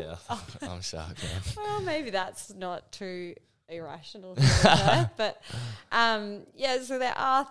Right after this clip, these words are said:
Speaker 2: things, and maybe I just, like, I don't find that activity a relaxing or a fun thing. Do I need to push through that fear? Pro-, probably not. Wouldn't hurt to. Um, I definitely had a fear of heights,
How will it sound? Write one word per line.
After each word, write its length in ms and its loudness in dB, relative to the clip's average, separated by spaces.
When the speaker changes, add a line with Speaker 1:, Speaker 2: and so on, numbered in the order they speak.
Speaker 2:
things, 720 -4
and 640 -6
maybe 240 -6
I 120 -4
just, 340 -14
like, 300 -16
I 100 -8
don't 220 -16
find 380 -12
that 180 -8
activity 560 -10
a 160 -6
relaxing 560 -10
or 160 -8
a 60 -10
fun 360 -8
thing. 400 -4
Do 120 -4
I 160 -2
need 280 -6
to 80 -8
push 340 -6
through 240 -6
that 260 -4
fear? 520 -6
Pro-, 280 -8
probably 480 -2
not. 340 -2
Wouldn't 240 -8
hurt 340 -4
to. 320 -4
Um, 760 -2
I 140 -6
definitely 460 -4
had 180 -6
a 40 -10
fear 380 -8
of 80 -10
heights, 920 -6